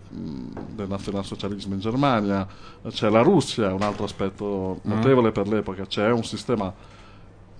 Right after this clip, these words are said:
Speaker 1: bolscevico comunista che mette in, in atto gli insegnamenti di Marx e nega il capitalismo. Quindi
Speaker 2: Mm.
Speaker 1: s-,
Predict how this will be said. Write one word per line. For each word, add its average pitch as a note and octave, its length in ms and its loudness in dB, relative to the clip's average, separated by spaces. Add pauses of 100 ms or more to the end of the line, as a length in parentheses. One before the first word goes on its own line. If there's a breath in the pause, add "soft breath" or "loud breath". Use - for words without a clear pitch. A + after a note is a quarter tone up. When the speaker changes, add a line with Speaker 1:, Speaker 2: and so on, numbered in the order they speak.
(140)
Speaker 1:
bolscevico A2 760 2
comunista C3 640 2
che C#3 140 -4
mette G2 260 -2
in, G2 800 -4
in G#2+ 120 0
atto G#2+ 320 0
gli F#2+ 60 -4
insegnamenti A2+ 480 -2
di D#3 100 0
Marx C3+ 580 2 (1000 soft breath)
e C#3+ 320 4
nega B2+ 340 6
il D#3+ 80 6
capitalismo. A2 680 0
Quindi D3+ 220 6
Speaker 2:
Mm. C#3+ 40 6
Speaker 1:
s-, A#2+ 140 -4